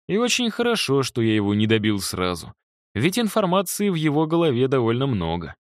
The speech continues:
Например, о том, кто следит за камерами. Обычные бойцы, что сидят неподалёку отсюда.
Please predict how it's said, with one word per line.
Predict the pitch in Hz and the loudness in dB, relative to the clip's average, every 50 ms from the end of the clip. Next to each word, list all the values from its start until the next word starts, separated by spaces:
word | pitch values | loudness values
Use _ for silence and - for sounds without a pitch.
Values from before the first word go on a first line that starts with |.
| _ _ _ _ _ - | _ _ _ _ _ -2
Например, | 131 143 143 214 233 233 226 214 190 | -2 0 0 0 0 2 2 2 0
о | 170 | 0
том, | - - 196 185 156 117 95 - _ | 0 0 0 0 0 -2 -4 -8 _
кто | - - - 180 180 | -20 -4 -2 0 0
следит | 156 - - 147 147 135 143 151 139 131 | 0 0 -2 -2 -2 0 -2 -2 0 0
за | 151 156 | -2 -2
камерами. | 147 - 190 165 101 80 76 - 69 58 - - _ _ _ _ _ _ _ _ _ _ _ _ | -2 -2 -2 -2 -2 -4 -6 -10 -12 -16 -20 -20 _ _ _ _ _ _ _ _ _ _ _ _
Обычные | - 220 220 240 269 208 - - 98 87 82 | -2 0 2 2 0 0 0 -2 -2 -4 -2
бойцы, | 76 85 90 95 - - 170 143 | -2 -2 -2 -2 -4 -6 -6 -6
что | - - 110 104 98 | -6 -4 -4 -4 -4
сидят | - 127 135 160 175 156 - | -4 -4 -2 -2 -2 -2 -2
неподалёку | 160 156 135 170 160 160 160 160 151 139 - 165 | -4 -2 -2 0 2 2 2 2 -2 -2 -2 -2
отсюда. | 165 151 - - - 78 71 - - - | -2 -2 -4 -6 -8 -8 -10 -12 -16 -20